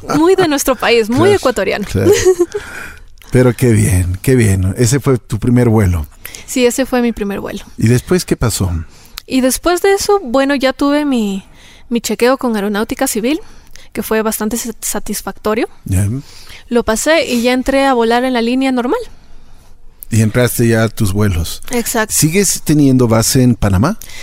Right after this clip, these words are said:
Speaker 1: Sí, Copa tiene base en Panamá.
Speaker 2: O sea, tú vives en Panamá.
Speaker 1: Sí, yo vivo en Panamá.
Speaker 2: Ya. Y, y, y, y vienes, bueno, me imagino que vuelas todas la-, las rutas de Copa, ¿no?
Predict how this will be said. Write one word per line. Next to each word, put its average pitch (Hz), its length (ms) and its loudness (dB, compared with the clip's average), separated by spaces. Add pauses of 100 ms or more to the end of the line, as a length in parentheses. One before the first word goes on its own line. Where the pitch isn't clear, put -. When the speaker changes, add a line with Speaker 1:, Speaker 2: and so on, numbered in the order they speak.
Speaker 1:
Sí, 247 240 -2
Copa 233 260 0
tiene 233 220 -2
base 220 220 -2
en - 40 -20
Panamá. 123 200 -2
Speaker 2:
O - 20 2
sea, 123 160 2
tú 147 300 0
vives 127 380 2 (100)
en 104 140 0
Panamá. 95 500 0
Speaker 1:
Sí, 233 180 -2
yo 220 140 2
vivo 220 160 0
en 220 80 -2
Panamá. 202 420 -6 (320)
Speaker 2:
Ya. 95 460 0 (400)
Y, 120 260 2
y, 131 120 2 (180)
y, 120 340 0
y 113 60 2
vienes, 135 680 2
bueno, 117 380 0 (360)
me 101 140 0
imagino 101 320 0
que - 120 -4
vuelas 107 280 0
todas 117 320 2
la-, 101 140 -2 (100)
las 95 140 -2
rutas 104 320 -2
de 90 80 -4
Copa, - 340 -4
¿no? 110 180 -4